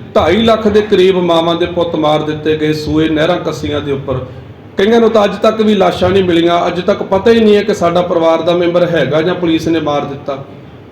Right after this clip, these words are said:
ਸੋ ਇਹ ਸਿਰਫ ਸਾਡੇ ਪਿੱਛੇ ਰਹਿ ਗਏ ਪਰਿਵਾਰਕ ਰਿਸ਼ਤਿਆਂ ਦੇ ਮਨ ਨੂੰ ਸਮਝਾਉਣ ਦੇ ਲਈ ਬਾਣੀ ਦਾ ਪ੍ਰਵਾਹ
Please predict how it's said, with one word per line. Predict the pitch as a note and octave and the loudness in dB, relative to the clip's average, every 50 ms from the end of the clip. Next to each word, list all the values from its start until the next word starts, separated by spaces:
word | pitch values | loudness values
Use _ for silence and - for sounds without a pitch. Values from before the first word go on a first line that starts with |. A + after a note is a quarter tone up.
| - - - | -20 -20 -10
ਸੋ | - - G#3 A3 | 0 2 4 4
ਇਹ | A#3+ B3 | 4 4
ਸਿਰਫ | A#3+ - G#3+ A3+ A#3+ - - A#3 B3 B3+ C4 B3+ - - - - - - - - | 2 2 0 0 2 2 2 2 4 4 2 0 -4 -8 -12 -14 -16 -18 -20 -18
ਸਾਡੇ | - - - - F3 F#3 F#3+ F3+ - A3+ | -16 -10 -4 -2 0 0 0 2 2 2
ਪਿੱਛੇ | A3 A3 - A3 G#3 - - - A#3+ G#3+ G#3+ | 2 0 0 -2 -4 -2 -2 0 2 2 4
ਰਹਿ | G#3+ A3 A#3+ A#3+ | 4 2 2 2
ਗਏ | G#3+ A3+ A3+ | 2 0 0
ਪਰਿਵਾਰਕ | A#3 A3 G3 F#3+ F#3 F3+ F3+ F3+ F3 - | 0 0 0 2 2 2 2 0 0 -2
ਰਿਸ਼ਤਿਆਂ | F3 F3 E3+ E3+ F3 - F#3+ F3+ F3+ | -2 0 0 -2 -2 -2 -2 0 0
ਦੇ | F3+ F#3 | 0 -2
ਮਨ | F3 E3+ D#3+ D#3 D3+ | 0 0 0 0 0
ਨੂੰ | D#3 E3 E3+ E3+ | 0 0 0 -2
ਸਮਝਾਉਣ | E3+ - F3+ F3 F3+ E3+ F3+ F#3 F3 D#3 C#3 C3 | -2 -4 -4 -2 -2 0 0 0 0 0 0 -2
ਦੇ | C3+ D3 | -2 -2
ਲਈ | D#3 D#3 D#3+ | -2 -2 -2
ਬਾਣੀ | - - C#3+ C#3 C#3 D3 D3 D3+ | -2 -2 -2 0 0 0 -2 -2
ਦਾ | C#3 D3 D3+ | -2 -2 -2
ਪ੍ਰਵਾਹ | D#3 D3+ - D3+ C#3+ D3+ E3 F3+ | -2 -2 -4 -2 0 0 0 0